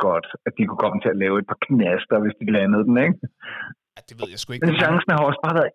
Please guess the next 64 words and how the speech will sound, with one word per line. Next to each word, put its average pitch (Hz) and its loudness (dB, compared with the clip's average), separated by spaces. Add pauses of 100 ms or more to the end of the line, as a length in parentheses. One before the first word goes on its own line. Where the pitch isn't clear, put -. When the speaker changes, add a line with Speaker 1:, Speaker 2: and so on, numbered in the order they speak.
Speaker 1:
en 175 0 (100)
til 151 0 (180)
seksten. - -10 (300)
Hold 123 -6
da - -8
kæft. - -14 (320)
Speaker 2:
Nå, 139 -14 (220)
jo, 147 -8 (140)
jo, 120 -8 (200)
jo, 131 -8 (120)
jo. 95 -12 (420)
Altså, 117 -14 (100)
men 117 -10
jeg 113 -10
tror 127 -10 (140)
bare 107 -8 (180)
ikke, - -18 (160)
at, 107 -14 (180)
Speaker 1:
Seksten. - -4 (120)
Speaker 2:
at, 120 -10 (300)
men 123 -16
altså, 110 -14 (200)
at, 101 -18 (140)
jeg 110 -20
tror - -18
ikke, 135 -20
det 220 -16
er - -16
så 147 -12
meget 107 -8
var 92 -14 (120)
børnene, 175 -8 (100)
som 117 -16 (120)
tænkte, 113 -14 (180)
"Åh, 165 -10 (100)
jeg 127 -10
kan 135 -18
bare 120 -8
komme 131 -14
til 135 -12
at 120 -14
tjene 135 -12 (100)
kassen." 120 -12 (100)
Altså, 120 -16
det 139 -14
var 131 -6
Speaker 1:
Nej, - 0
Speaker 2:
måske 98 -2 (100)
Speaker 1:
okay, - -6
det - -8
er - -2
Speaker 2:
nogle 95 -2
af 117 -4
Speaker 1:
rigtigt. 120 -20
Speaker 2:
dem, 120 -20
men, 123 -14 (180)
men 127 -16 (100)
altså, 110 -12 (100)
Daniel 113 -6
Radcliffe 147 -8
var - -8 (180)
elleve, 120 -10 (320)
da 107 -14
han 98 -18